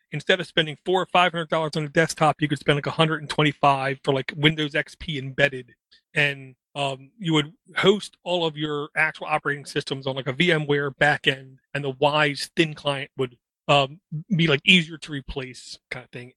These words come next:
A-, and in a lot of ways, it made sense, and it was supposed to be easier to maintain and stuff, and it kind of wasn't. It was hard to live up to the promises, but here's the thing. They've been around for a while. They got that going for them. This isn't like a company who we've never heard of before. N-, number one,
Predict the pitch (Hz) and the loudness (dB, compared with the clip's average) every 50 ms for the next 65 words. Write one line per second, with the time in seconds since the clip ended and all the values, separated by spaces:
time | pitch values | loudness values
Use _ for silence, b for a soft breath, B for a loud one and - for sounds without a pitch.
0 | _ _ - - - - 196 202 196 196 190 - - 220 190 185 185 175 170 180 | _ _ -12 -12 -4 0 2 2 2 0 -2 -6 -4 -4 -2 0 -2 -2 0 2
1 | 208 254 294 294 247 190 190 202 202 208 180 151 185 175 - 160 156 156 156 156 | 2 2 2 2 0 0 0 0 0 0 -2 -4 -6 -8 -6 -6 -6 -6 -6 -8
2 | 135 - - - - 170 156 156 151 - - 147 139 135 131 - - - - - | -10 -14 -14 -4 0 2 2 2 0 -4 -14 -18 -18 -20 -20 -20 -20 -10 0 0
3 | 202 233 214 - - 180 185 185 185 185 185 185 170 165 180 180 175 165 - - | 0 0 0 -4 -8 -6 -6 -6 0 2 2 2 4 4 4 4 4 4 4 2
4 | 151 143 147 151 151 - - 151 151 156 147 143 143 143 - - - 156 143 - | 2 2 2 2 0 2 2 2 2 2 0 -6 -8 -8 -8 -4 -2 -2 -2 -2
5 | - 135 139 - - - 175 190 175 160 151 139 139 _ - 131 135 143 131 131 | -2 -8 -4 -4 -4 -2 0 -2 0 -2 -2 -6 -8 _ -8 -4 -4 -4 -6 -6
6 | 123 _ _ _ _ - 202 196 - _ _ _ - 165 160 - 190 220 226 185 | -14 _ _ _ _ 0 0 0 0 _ _ _ 2 2 4 6 6 6 6 6
7 | 180 180 170 165 170 - - 151 147 - - 139 135 120 - - 123 - - 143 | 2 -2 0 0 -2 -2 -2 -6 -4 -2 -2 -4 -4 -6 -14 -20 -20 -18 -14 -4
8 | 143 185 165 - - - 127 110 _ _ _ _ _ _ _ _ _ b b _ | -2 -2 -2 -2 -6 -10 -10 -12 _ _ _ _ _ _ _ _ _ b b _
9 | _ _ - - 156 147 175 170 151 143 139 131 _ _ - - - - - _ | _ _ 2 2 2 2 2 -4 -4 -10 -10 -12 _ _ -20 -20 -20 -20 -20 _
10 | _ - 180 196 214 214 - 220 202 - - 214 208 196 - - 143 113 - _ | _ 0 0 0 0 0 0 0 0 0 -2 -10 -12 -12 -14 -14 -18 -20 -20 _
11 | _ _ - 156 - - 196 196 247 214 - 196 - 185 - - 196 202 - 156 | _ _ -8 -4 4 4 4 4 4 -8 -10 -8 -8 -8 -8 -4 -4 -4 -4 -4
12 | 143 139 147 147 143 147 135 131 135 139 147 151 165 165 170 170 - 175 156 147 | -10 -8 -8 -6 -6 -6 -6 -4 -4 -2 0 2 2 4 4 6 6 6 6 6
13 | 143 131 120 107 _ _ _ _ - 143 147 - - 185 240 233 165 165 165 160 | 2 -6 -8 -20 _ _ _ _ -8 -8 -8 -6 -6 -6 -2 0 2 0 0 -2
14 | 151 143 135 135 113 | -6 -8 -8 -10 -12